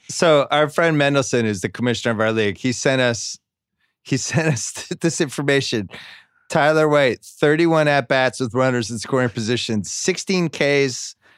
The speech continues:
three ground and double plays, one extra base hit. Sixty-one percent of the time he's either K'd or hit a double play.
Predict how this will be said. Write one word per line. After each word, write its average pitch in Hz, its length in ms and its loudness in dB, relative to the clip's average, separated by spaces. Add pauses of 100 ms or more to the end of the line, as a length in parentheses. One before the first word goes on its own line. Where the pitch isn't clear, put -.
three 180 480 -2
ground 151 360 2
and 139 120 0
double 135 260 2
plays, 117 640 0
one 131 220 2
extra 131 300 0
base 117 300 0
hit. 110 280 0 (400)
Sixty-one 185 800 0
percent 160 340 0
of 160 60 2
the 147 60 0
time 147 320 2
he's 117 140 -2
either 127 200 0
K'd 147 400 0
or 139 80 2
hit 131 160 0
a 120 60 -2
double 120 320 0
play. 117 340 2